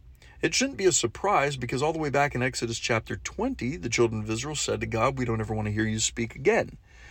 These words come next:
We don't want to hear your voice. Moses, you go talk to God. Somebody else go talk to God for us, but we don't want to hear him." And by this point in the old covenant system, God is finally convinced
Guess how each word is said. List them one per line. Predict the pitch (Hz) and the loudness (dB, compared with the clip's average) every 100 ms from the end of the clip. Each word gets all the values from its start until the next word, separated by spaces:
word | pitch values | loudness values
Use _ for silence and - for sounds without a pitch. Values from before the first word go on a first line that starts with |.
| - - | -8 4
We | |
don't | 190 | 6
want | 247 | 8
to | 214 | 6
hear | 240 | 4
your | 208 | 4
voice. | 247 254 123 - - - - - - | 6 6 4 0 -2 -6 -14 -20 -10
Moses, | - 208 202 185 | 2 4 4 0
you | 247 | 4
go | 202 | 4
talk | 151 120 | 6 4
to | 113 | 4
God. | 104 87 - | 2 2 0
Somebody | - 202 233 | 0 2 4
else | 220 - | 4 2
go | 147 | 0
talk | 135 120 | 4 2
to | 107 | 4
God | 107 104 98 | 4 4 2
for | 110 | -2
us, | 110 | -2
but | - 131 | -2 0
we | 127 | 2
don't | 185 131 | 2 2
want | 107 101 | 0 0
to | 101 | 0
hear | 107 | -4
him." | - - - - - - - - - - | -6 -10 -18 -20 -20 -20 -20 -18 -20 -8
And | - 123 117 113 - - - | -2 0 2 -2 -6 -18 -16
by | 147 - - 113 127 131 | -14 -12 -4 2 4 4
this | 113 214 233 | 6 6 4
point | - - 262 165 95 - - - - - - - | -2 -4 2 2 0 -6 -16 -18 -20 -20 -20 -2
in | 135 123 | 2 4
the | 117 - | 2 2
old | 139 156 147 | 2 4 2
covenant | 120 - 135 123 120 | -2 0 0 0 -2
system, | - 139 - 101 98 - - - - - - 110 | -2 -2 -2 -4 -4 -10 -20 -20 -20 -20 -12 0
God | 123 131 139 | 4 4 4
is | 131 117 - - | 2 0 -4 -4
finally | - 131 131 127 | 2 4 4 0
convinced | 127 120 160 113 - - | -2 0 0 -2 -6 -10